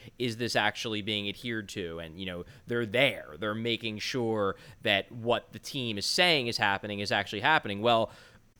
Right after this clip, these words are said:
and this is completely justified, we're not allowed at these. You know, we're not allowed to go to the facility. And I'm not saying that's the wrong move, because it's not. We shouldn't be. There's really no immediate need for us to be there from a, you know,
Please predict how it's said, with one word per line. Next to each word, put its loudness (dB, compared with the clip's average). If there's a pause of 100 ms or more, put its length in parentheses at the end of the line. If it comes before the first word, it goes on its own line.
(100)
and -2
this -4
is -4
completely -4
justified, 4 (260)
we're 4
not 6
allowed 8
at -2
these. -8 (100)
You -2
know, 2
we're 0
not 6
allowed 6
to -6
go 2
to -2
the -10
facility. 0
And 2
I'm 2
not 4
saying 2
that's 2
the -2
wrong 2
move, 0
because -4
it's -12
not. 0
We -8
shouldn't -4
be. -6
There's -4
really -4
no 2 (260)
immediate -2
need -4
for -2
us -2
to -8
be -4
there 2
from 0
a, 6
you 0
know, 0